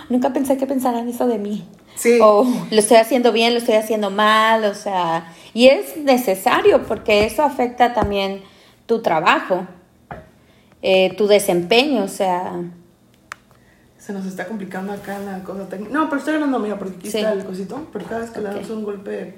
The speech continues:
Speaker 2: pues, oye,
Speaker 1: Oh.
Speaker 2: que
Speaker 1: No, pues, para que
Speaker 2: <laughs> Despierte.
Speaker 1: tengo miedo.
Speaker 2: Ah,
Speaker 1: <laughs>
Speaker 2: perdón, perdón. Eh,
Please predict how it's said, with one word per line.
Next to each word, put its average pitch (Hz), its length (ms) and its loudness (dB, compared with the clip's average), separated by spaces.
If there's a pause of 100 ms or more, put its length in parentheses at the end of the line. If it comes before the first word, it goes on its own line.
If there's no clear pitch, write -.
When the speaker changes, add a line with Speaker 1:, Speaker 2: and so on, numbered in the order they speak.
Speaker 2:
pues, - 180 -20
oye, 196 140 -8
Speaker 1:
Oh. 190 300 0 (160)
Speaker 2:
que - 580 -18
Speaker 1:
No, 196 140 -8
pues, 208 200 -4 (180)
para 214 240 2
que 185 520 -8
Speaker 2:
<laughs> - 80 -20
Despierte. - 460 -12
Speaker 1:
tengo 202 240 2
miedo. 226 240 0 (160)
Speaker 2:
Ah, 233 400 4
Speaker 1:
<laughs> 226 380 2
Speaker 2:
perdón, 190 560 -6
perdón. 175 180 -4 (300)
Eh, 220 760 2